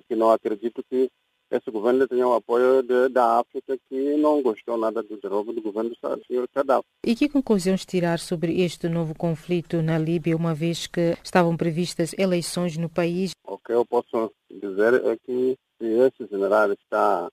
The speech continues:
Speaker 1: a empreender este combate, está a dirigir este combate,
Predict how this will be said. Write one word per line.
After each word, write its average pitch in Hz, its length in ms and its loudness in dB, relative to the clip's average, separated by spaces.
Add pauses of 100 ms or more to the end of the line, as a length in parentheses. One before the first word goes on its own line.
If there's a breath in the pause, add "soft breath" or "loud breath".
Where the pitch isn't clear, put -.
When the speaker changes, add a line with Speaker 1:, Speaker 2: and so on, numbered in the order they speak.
(140)
Speaker 1:
a 95 120 -2
empreender 92 440 -4
este 92 480 -6
combate, 101 440 0 (180)
está - 160 0
a 95 60 2
dirigir 95 580 -4
este - 180 -14
combate, 101 540 0